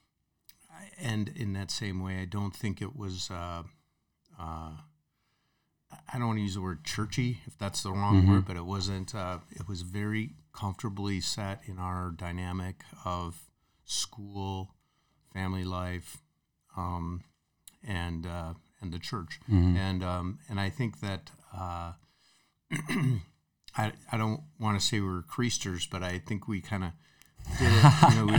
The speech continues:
Speaker 1: I don't, <laughs> I don't know that we were, uh, the attendance record was perfect, but we, it was a, it was a weekly ritual.
Speaker 2: Yeah.
Speaker 1: And part of the ritual was we would go to church, and then we would drive down and visit the farm and visit my, my, uh,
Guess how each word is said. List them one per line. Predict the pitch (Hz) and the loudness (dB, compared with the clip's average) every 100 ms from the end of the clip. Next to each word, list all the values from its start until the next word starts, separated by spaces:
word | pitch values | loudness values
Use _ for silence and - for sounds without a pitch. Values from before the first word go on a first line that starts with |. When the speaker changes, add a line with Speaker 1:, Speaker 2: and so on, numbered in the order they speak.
| - | 4
Speaker 1:
I | 110 | 2
don't, | 107 - | 0 0
<laughs> | - | 2
I | |
don't | 123 | 4
know | 113 107 | 4 4
that | 147 143 | 2 0
we | 117 | 0
were, | 113 113 | 0 0
uh, | 107 104 113 | 0 -2 0
the | 110 | -2
attendance | 98 - 113 113 - | -2 0 0 0 -2
record | 98 98 98 | -6 -4 -6
was | 95 | -8
perfect, | - 120 127 104 - | -6 -6 -4 -8 -8
but | 107 | -8
we, | 101 | -6
it | 127 | -4
was | 131 117 | -2 -2
a, | 135 - - | -4 -6 -10
it | 147 | -4
was | 120 123 | 0 0
a | |
weekly | 110 110 - 107 | 0 -2 -4 -4
ritual. | 107 101 - | -4 -4 0
Speaker 2:
Yeah. | 90 104 | 2 2
Speaker 1:
And | 101 - - _ - | 0 -4 -20 _ -2
part | 165 175 | 4 6
of | |
the | 135 | 6
ritual | 127 120 147 123 | 4 2 0 0
was | 110 110 98 | 0 -2 0
we | 101 | -2
would | 87 | -2
go | 110 123 | -2 -2
to | |
church, | 107 110 104 - - | -2 -4 -6 -8 -8
and | 98 | -4
then | 101 98 | 0 0
we | |
would | 95 | -2
drive | 92 95 87 | -2 -2 -2
down | 90 90 90 | -2 -2 -2
and | |
visit | 87 80 80 | -4 -6 -8
the | |
farm | - 110 104 82 90 - | -8 -2 -2 -2 -6 -8
and | 95 | -8
visit | 90 - - | -6 -8 -6
my, | 87 87 85 - _ _ _ _ _ _ _ | -6 -6 -8 -12 _ _ _ _ _ _ _
my, | 90 87 87 87 | -14 -10 -8 -8
uh, | 82 | -10